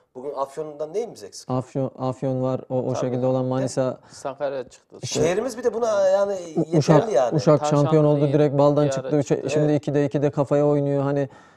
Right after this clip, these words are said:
Speaker 2: var, onun bir, bir sürü örneği var. Şu anda Süper Lig'de mücadele eden takımlar var. P T T'de ü-, hala şu anda işte Ümraniye olsun,
Speaker 1: Evet.
Speaker 2: şey olsun, hani bunlar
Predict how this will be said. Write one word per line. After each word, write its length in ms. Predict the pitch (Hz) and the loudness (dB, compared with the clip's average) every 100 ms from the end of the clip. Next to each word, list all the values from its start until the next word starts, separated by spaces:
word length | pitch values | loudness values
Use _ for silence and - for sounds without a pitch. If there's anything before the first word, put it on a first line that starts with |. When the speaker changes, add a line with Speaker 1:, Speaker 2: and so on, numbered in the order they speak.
| - | -12
Speaker 2:
var, 180 | 127 151 | 2 4
onun 300 | 127 131 143 | 4 2 2
bir, 240 | 135 170 165 | 2 0 0
bir 80 | 175 | -4
sürü 180 | - | 0
örneği 280 | 139 120 117 | 0 0 -2
var. 100 | 104 | -4
Şu 140 | 104 147 | 0 2
anda 180 | 147 | 2
Süper 280 | 143 - 147 | 0 0 -2
Lig'de 180 | 135 151 | 0 -2
mücadele 400 | 139 139 139 143 | 0 2 2 2
eden 160 | 143 131 | 0 0
takımlar 380 | 143 143 139 | -2 -2 -2
var. 180 | 135 139 - - | 0 -2 -2 -6
P 100 | 135 | -6
T 100 | 139 | -2
T'de 320 | 147 143 - | -2 -2 -2
ü-, 480 | 143 - - _ - | -6 -8 -18 _ -4
hala 380 | 131 151 151 135 | -2 0 0 0
şu 120 | 143 | -2
anda 320 | 139 139 139 - - _ _ | -2 -2 -2 -6 -20 _ _
işte 360 | - - 131 - | -8 -2 0 0
Ümraniye 560 | 139 135 135 135 135 135 | -2 2 2 2 0 0
olsun, 200 | 135 135 127 | 0 0 -2
Speaker 1:
Evet. 80 | 127 | -2
Speaker 2:
şey 140 | 139 | -2
olsun, 220 | 135 147 | -2 -2
hani 200 | 135 135 | -2 -2
bunlar 280 | 127 143 143 | -2 -2 -2